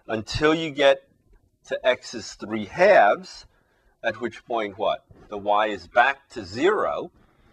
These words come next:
and then beyond three halves, it stays positive,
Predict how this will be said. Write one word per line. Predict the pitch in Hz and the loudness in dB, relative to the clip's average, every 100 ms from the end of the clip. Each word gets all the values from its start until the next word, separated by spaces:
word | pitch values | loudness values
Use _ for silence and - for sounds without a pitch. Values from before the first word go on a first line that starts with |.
| _ _ | _ _
and | 117 117 117 | -4 -2 2
then | 120 120 | 2 2
beyond | 104 117 113 127 156 180 175 | -2 -2 2 6 6 4 -2
three | 135 127 123 | -8 -8 -6
halves, | 110 92 90 90 - | -4 -2 -2 -4 -20
it | 101 | -20
stays | - - 101 95 - _ | -20 -10 -8 -8 -12 _
positive, | 107 101 101 - - - _ | -4 -4 -4 -10 -20 -20 _